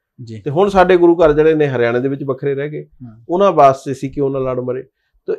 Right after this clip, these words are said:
Speaker 2: ਇਹ ਸਾਰਾ ਕੁਛ ਲੈ ਦੇ ਕੇ ਇਹ ਆ, ਅਹ, ਕਿ ਗਲਤੀਆਂ ਆਪਣੀਆਂ ਤੇ ਹੁਣ ਨਤੀਜੇ ਵੀ ਭੁਗਤ ਰਹੇ ਨੇ ਤੇ ਭੁਗਤਣੇ ਪੈਣੇ ਨੇ। ਇਸ ਲਈ ਮੈਂ, ਮੈਂ ਇਹਦੇ ਤੇ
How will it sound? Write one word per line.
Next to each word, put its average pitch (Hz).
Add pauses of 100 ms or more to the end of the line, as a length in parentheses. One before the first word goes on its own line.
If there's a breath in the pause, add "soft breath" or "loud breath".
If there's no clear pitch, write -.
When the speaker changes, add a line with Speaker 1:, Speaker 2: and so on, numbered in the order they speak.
(120)
Speaker 2:
ਇਹ 220
ਸਾਰਾ 156
ਕੁਛ 208
ਲੈ 151
ਦੇ 131
ਕੇ 127
ਇਹ 123
ਆ, 139 (580)
ਅਹ, 123
ਕਿ 165
ਗਲਤੀਆਂ 156 (120)
ਆਪਣੀਆਂ 143
ਤੇ 185
ਹੁਣ 156
ਨਤੀਜੇ 131
ਵੀ 135
ਭੁਗਤ 180
ਰਹੇ 135
ਨੇ 185 (100)
ਤੇ 156
ਭੁਗਤਣੇ 143
ਪੈਣੇ 117
ਨੇ। 175 (240 soft breath)
ਇਸ 147
ਲਈ 156
ਮੈਂ, 135
ਮੈਂ 127
ਇਹਦੇ 147
ਤੇ 156